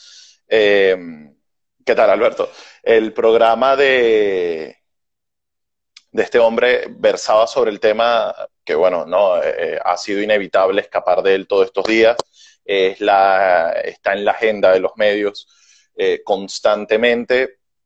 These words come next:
Eh, bueno, creo que podemos, eh, c-, creo que es, es evidente el crecimiento que ha tenido en audiencia los medios, eh, tradicionales y sobre todo los espacios informativos como consecuencia de esta coyuntura, ¿no? O sea,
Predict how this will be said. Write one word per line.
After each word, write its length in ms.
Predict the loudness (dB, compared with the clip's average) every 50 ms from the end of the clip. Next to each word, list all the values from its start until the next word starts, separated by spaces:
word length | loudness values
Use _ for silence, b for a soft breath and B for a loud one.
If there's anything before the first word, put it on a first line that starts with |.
| _ _ _ _ _
Eh, 460 | -2 0 2 2 2 2 0 0 -2 -2 -2
bueno, 340 | 0 0 0 -2 -4 -8 -6
creo 240 | -2 0 0 2 2
que 120 | 0 -2
podemos, 680 | 0 0 2 2 2 2 2 2 0 0 -2 -6 -8 -2
eh, 460 | 0 0 2 2 0 -2 -4 -8 -12
c-, 160 | -18 -18 -12
creo 280 | -6 -2 0 0 0 2
que 100 | 0 -2
es, 180 | -2 -2 -4 -4
es 160 | -4 -4 -2 -2
evidente 520 | -2 -2 0 0 2 2 2 0 0 -2
el 140 | -4 -4 -4
crecimiento 760 | -6 -6 -6 -6 -10 -12 -6 -2 0 0 0 -2 -2 -4 -2
que 80 | 0 0
ha 60 | 0
tenido 600 | 0 -2 -4 -2 -2 0 2 4 4 4 2 0 B B B B B
en 160 | B -2 0 2
audiencia 640 | 2 2 2 0 0 0 0 0 -2 -2 0 0
los 180 | 0 0 -2 -2
medios, 840 | 0 0 2 2 2 2 4 4 4 4 4 2 0 -4 -10 -10 _
eh, 400 | 0 0 2 2 2 2 0 0 0
tradicionales 680 | 0 0 0 0 -2 -4 -2 0 0 0 0 0 -2 -4
y 20 |
sobre 400 | -6 -6 -2 0 0 0 0 -2
todo 380 | -2 0 0 2 2 0 -2 -4 b b b b b
los 120 | -4 -4 -4
espacios 380 | -2 0 -2 -2 0 -2 -6
informativos 560 | -6 -4 -4 -2 0 0 0 0 0 0 0
como 220 | 0 0 0 0 0
consecuencia 480 | -2 -4 -4 -4 -4 -4 -4 -2 -2
de 60 | -4 -4
esta 120 | -4 -6
coyuntura, 560 | -4 -4 -6 -6 -6 -2 0 2 2 2 2
¿no? 200 | 2 2 2 2
O 80 | 0 0
sea, 360 | 0 2 2 4 4 2 0